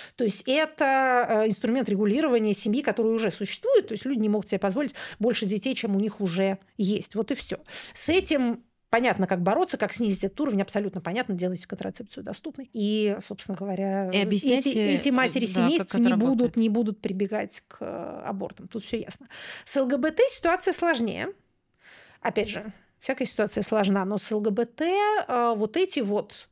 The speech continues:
Speaker 1: последовательные, уже довольно долгосрочные, а, репрессии, по-моему, с тринадцатого года у нас
Speaker 2: С
Speaker 1: эта политика.
Speaker 2: две тысячи шестого года они начали, я посмотрела,
Speaker 1: Мгм.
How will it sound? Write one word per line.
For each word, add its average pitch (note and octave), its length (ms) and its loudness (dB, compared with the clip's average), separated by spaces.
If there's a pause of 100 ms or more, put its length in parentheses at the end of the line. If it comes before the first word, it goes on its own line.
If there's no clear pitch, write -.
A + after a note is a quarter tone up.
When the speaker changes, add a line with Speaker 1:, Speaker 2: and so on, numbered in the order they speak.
(260)
Speaker 1:
последовательные, G3 920 2
уже G3+ 160 2
довольно G#3 260 2
долгосрочные, G3 880 -2 (340)
а, - 160 -4
репрессии, C#4+ 520 2
по-моему, G#3 260 0
с - 80 -6
тринадцатого G3+ 580 -2
года G3 260 -2
у G3 40 -4
нас G#3 200 -6
Speaker 2:
С - 20 -2
Speaker 1:
эта G#3 80 -4
политика. D#4 240 0
Speaker 2:
две G#3+ 80 2
тысячи G#3+ 180 0
шестого B3 460 -2
года G3+ 400 -2
они F3 160 -2
начали, F#3 340 -4
я F3+ 80 -2
посмотрела, F#3+ 680 -2
Speaker 1:
Мгм. - 80 -6